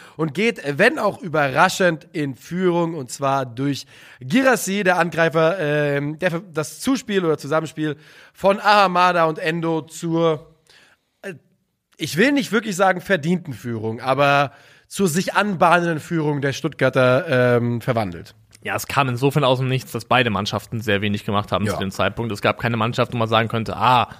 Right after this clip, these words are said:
Speaker 2: klar, die sind das. Wenn eine Mannschaft in Führung geht, dann sind es die Mainzer oder die Stuttgarter. Beim eins zu null würde ich nur sagen, ich finde, das war eine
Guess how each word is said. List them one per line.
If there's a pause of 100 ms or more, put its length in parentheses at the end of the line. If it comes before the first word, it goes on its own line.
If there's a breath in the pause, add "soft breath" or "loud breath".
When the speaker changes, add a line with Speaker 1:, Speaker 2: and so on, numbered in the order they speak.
(200 loud breath)
Speaker 2:
klar,
die
sind
das.
Wenn
eine
Mannschaft
in
Führung
geht,
dann
sind
es
die
Mainzer
oder
die
Stuttgarter. (720 loud breath)
Beim
eins
zu
null
würde
ich
nur
sagen,
ich
finde,
das
war
eine